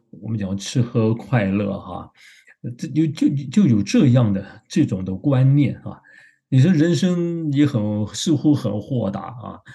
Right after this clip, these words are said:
那似乎不为什么事情忧虑，但是我们晓得那个副作用，那是很大的哈。其实这种也是非常偏差的观念哈。那到底，但，但，但到底我们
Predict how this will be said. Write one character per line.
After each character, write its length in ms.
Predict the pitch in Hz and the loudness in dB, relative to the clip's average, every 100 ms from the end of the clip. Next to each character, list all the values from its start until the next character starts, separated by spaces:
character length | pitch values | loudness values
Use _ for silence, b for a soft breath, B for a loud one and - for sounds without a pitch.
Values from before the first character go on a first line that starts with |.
| B | B
那 140 | - 143 | -2 -2
似 220 | - 156 | 0 -2
乎 400 | 123 143 139 135 | 0 2 2 0
不 160 | 127 151 | 2 2
为 160 | 156 | 2
什 180 | 123 98 | 0 -2
么 80 | 104 | -6
事 160 | - | -4
情 180 | 120 113 | -4 -2
忧 200 | 113 120 | 2 2
虑， 220 | 123 110 B B | 4 0 B B
但 160 | 175 | -4
是 100 | 151 | -2
我 120 | 123 110 | 0 0
们 100 | 123 | 0
晓 240 | - 92 | -2 -6
得 140 | 98 | -4
那 140 | 117 147 | -2 0
个 100 | 135 | -2
副 260 | - 190 | 0 2
作 240 | 139 151 135 | 2 4 4
用， 240 | 131 113 - B B B B | 4 0 -2 B B B B
那 60 | |
是 160 | 190 - | -2 -2
很 240 | - 95 | -2 -2
大 260 | 95 113 92 | -2 -4 -4
的 100 | 98 | -10
哈。 300 | 98 101 95 B B | -10 -12 -14 B B
其 120 | - | 0
实 140 | 143 151 | 2 4
这 40 | |
种 140 | 147 123 123 | 4 2 2
也 100 | 110 | -2
是 140 | - | 0
非 180 | 131 160 | 0 0
常 220 | 131 107 | 0 -2
偏 340 | 117 - 156 147 | -6 -2 0 2
差 320 | 143 - 113 | 0 -6 -8
的 140 | 107 | -6
观 340 | 98 120 104 110 | -2 -2 0 -2
念 240 | 110 - | -6 -8
哈。 200 | - - - b b b b | -14 -18 -20 b b b b
那 80 | 202 | 2
到 160 | 196 196 | 4 4
底， 180 | 139 | 4
但， 300 | 127 127 160 143 | 2 2 0 0
但， 160 | 170 | 0
但 340 | 147 165 147 143 | 0 2 2 0
到 180 | 165 147 | 0 0
底 160 | 123 | 0
我 220 | 107 104 | 0 -2
们 280 | 101 117 127 | 0 2 0